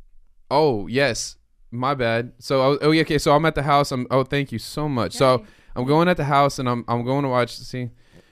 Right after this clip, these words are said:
Speaker 2: It's okay.
Speaker 1: I just, I'm in a lot. My head's
Speaker 2: I
Speaker 1: in
Speaker 2: know.
Speaker 1: a b-, big old cluster right now. So thank you. Um, so
Speaker 2: At Thanksgiving.
Speaker 1: at Thanksgiving, he's telling me to watch,
Speaker 2: Your
Speaker 1: uh,
Speaker 2: cousin.
Speaker 1: yeah, my cousin Jacob. So, uh, and Jacob is like a,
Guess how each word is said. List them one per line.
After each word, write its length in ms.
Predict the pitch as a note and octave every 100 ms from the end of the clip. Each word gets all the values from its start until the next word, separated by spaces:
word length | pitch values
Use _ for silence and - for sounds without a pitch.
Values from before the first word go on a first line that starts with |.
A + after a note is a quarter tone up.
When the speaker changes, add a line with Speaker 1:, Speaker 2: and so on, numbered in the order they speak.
| _
Speaker 2:
It's 100 | -
okay. 240 | B3 B3+ B3+
Speaker 1:
I 40 | G#2+
just, 100 | B2
I'm 160 | A#2+
in 80 | B2
a 100 | A#2
lot. 240 | G#2 G2+ G2
My 120 | G2
head's 280 | A2+ G#2+ -
Speaker 2:
I 100 | -
Speaker 1:
in 160 | G#2+
Speaker 2:
know. 160 | G#2+ G2
Speaker 1:
a 60 |
b-, 220 | F#2 G2 G2+
big 300 | - A2 G#2+
old 340 | G#2 G2 G2 _ _ - -
cluster 420 | - G#2 - G#2
right 160 | G#2
now. 200 | G2 G#2
So 140 | G2+ F#2+
thank 280 | G2+ G2+ G#2
you. 160 | F#2+ -
Um, 540 | A2+ A#2+ A#2 G#2 G2 - _
so 500 | - C3 B2+ A#2+ A2 _ _ _ _ _ _ _ _ _ _ _ -
Speaker 2:
At 160 | G3
Thanksgiving. 720 | A3 A3+ A3 - G#3+ F#3+ F#3
Speaker 1:
at 140 | A#2+ A#2
Thanksgiving, 500 | C3 C#3 C#3 C3+ C3
he's 180 | B2 -
telling 220 | C3+ B2
me 100 | A#2+
to 80 | A2
watch, 440 | A2 G#2+ G2+ - _
Speaker 2:
Your 140 | G3+
Speaker 1:
uh, 60 | A2 G#2+ G2+ G2
Speaker 2:
cousin. 80 | G2
Speaker 1:
yeah, 140 | A#2 A#2
my 120 | A2
cousin 340 | C3+ C3+ C#3
Jacob. 420 | A2 A2 G#2+ G2
So, 400 | - A#2 A2 G#2 _ -
uh, 180 | G#2+ G#2
and 180 | B2 A#2+
Jacob 400 | B2+ D3+ F#3 D3
is 160 | C3 A#2+
like 180 | A#2+ A#2
a, 300 | A2 G#2